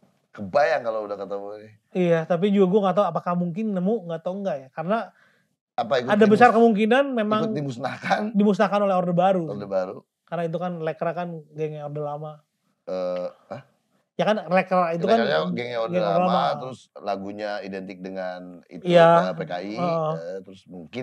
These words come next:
Speaker 1: di-,
Speaker 2: Mungkin,
Speaker 1: dimusnahkan.
Speaker 2: iya.
Speaker 1: Tapi bisa jadi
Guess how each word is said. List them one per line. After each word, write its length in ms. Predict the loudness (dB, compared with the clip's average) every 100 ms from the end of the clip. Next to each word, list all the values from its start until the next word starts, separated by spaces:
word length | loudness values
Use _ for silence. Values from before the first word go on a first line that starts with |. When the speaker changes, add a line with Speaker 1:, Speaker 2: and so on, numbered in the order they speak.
| -8
Speaker 1:
di-, 60 | -4
Speaker 2:
Mungkin, 460 | -2 0 2 2 2
Speaker 1:
dimusnahkan. 460 | -4 -10 -14 -8 -2
Speaker 2:
iya. 220 | -2 -2 -10 _ _ _ _ _ _ _
Speaker 1:
Tapi 320 | -14 -10 -10 -10
bisa 240 | -10 -10 -10
jadi 480 | -8 -8 -8 -8